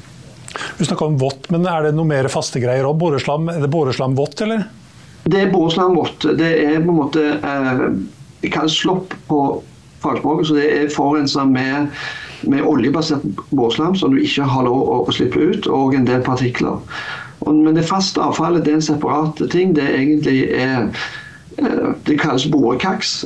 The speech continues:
Speaker 2: Det er egentlig den knuste f-, eh, formasjonen som kommer opp når du borer gjennom en, en, en formasjon. Formasjonen kan være granitt, og det kan være skifer, det kan være leiretyper,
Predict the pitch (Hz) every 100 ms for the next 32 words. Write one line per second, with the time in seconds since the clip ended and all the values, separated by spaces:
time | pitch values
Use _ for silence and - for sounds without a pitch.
0 | 151 139 139 139 139 151 135 135 131 127
1 | 131 - 147 117 - - - - - 156
2 | - 156 151 - 147 147 143 160 185 160
3 | 143 127 131 131 - 143 143 135 127 127
4 | 127 139 135 123 131 107 104 - 127 113
5 | 131 127 131 180 226 135 - - - -
6 | - - 151 147 160 165 147 143 143 139
7 | 135 185 185 - 143 139 135 135 143 147
8 | 147 165 143 139 135 135 131 101 - 147
9 | 160 165 156 185 220